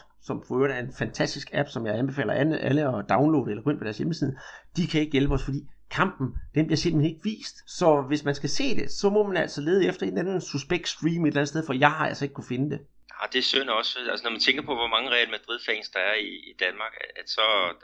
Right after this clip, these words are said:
Speaker 2: at man ikke viser kampen. Jeg, jeg synes, det er, det er helt ude i skoven. Øh, men, øh, forhåbentlig så er der nogen, der samler rettighederne op her til, til næste år,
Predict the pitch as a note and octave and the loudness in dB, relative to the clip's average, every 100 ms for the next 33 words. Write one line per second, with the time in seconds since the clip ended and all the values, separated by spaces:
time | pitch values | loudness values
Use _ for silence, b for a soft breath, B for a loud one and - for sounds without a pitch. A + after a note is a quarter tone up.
0 | - F#2 F#2 A2 G#2+ G#2+ A2 - F2+ - | -14 -8 -4 -4 -6 -10 -8 -2 -2 -4
1 | _ - F#2+ G2+ D#2+ F#2+ - - A2 G2+ | _ -10 -6 -6 -8 -12 -10 -8 -4 0
2 | F2+ E2+ _ b b b b _ G2 F#2+ | 0 -2 _ b b b b _ -8 -4
3 | F2+ F#2+ G#2 G#2 G#2+ - F2+ F#2 - _ | -4 -4 -8 -8 -8 -6 -6 -8 -12 _
4 | _ - G2 F#2 F#2 - F#2 F2+ E2+ F2+ | _ -18 -16 -14 -16 -16 -14 -12 -6 -6
5 | F2+ B2 A#2+ D#3+ D#3+ D#3 C#3+ C3 C3+ C#3 | -2 -2 0 0 2 4 4 2 0 4
6 | - B2 A2 F#2+ G#2+ B2 A#2+ A2 G2+ - | 4 4 2 4 2 0 -6 -6 -8 -8
7 | A#2+ - - G#2 G2+ - G2+ G2 - G#2 | -14 -12 -10 -10 -10 -10 -8 -6 -6 -8